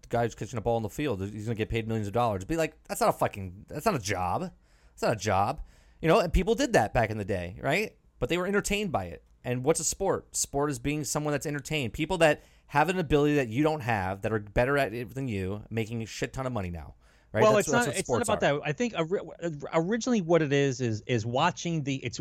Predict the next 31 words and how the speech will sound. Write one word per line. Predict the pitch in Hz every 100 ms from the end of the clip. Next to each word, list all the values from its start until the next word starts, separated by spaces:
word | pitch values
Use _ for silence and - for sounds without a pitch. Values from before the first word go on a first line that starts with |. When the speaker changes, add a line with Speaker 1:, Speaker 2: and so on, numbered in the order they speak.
| -
Speaker 2:
it's | 131 123
actually | - 190 - 202 185 175 - - _ _ -
immersing | 143 160 240 - 233
yourself | 180 156 175 147 143 -
and | 127 123
watching | 147 202 - 202
the | 160
human | 139 190 180 160
form | 143 - 147 131 104 92 95 - _ - 117 110
do | 143 175 170
these | 147 139
amazing | 135 123 123 127 117 117
things. | 110 117 90 85
Speaker 1:
Right. | 202 156 - _ _ _ -
Speaker 2:
Right? | 139 165 - _ -
Like, | 156 151
before | 185 - 233 262
everyone | 226 214
had | 185 196
all | 185
the | 165
armor | 147 156 160 127
on | 123 123 120
for | 131
football, | - 143 135 120
it | 127
was | 135
like | 151 139 -
guys | 175 233 220
were | 185
actually | 175 165 143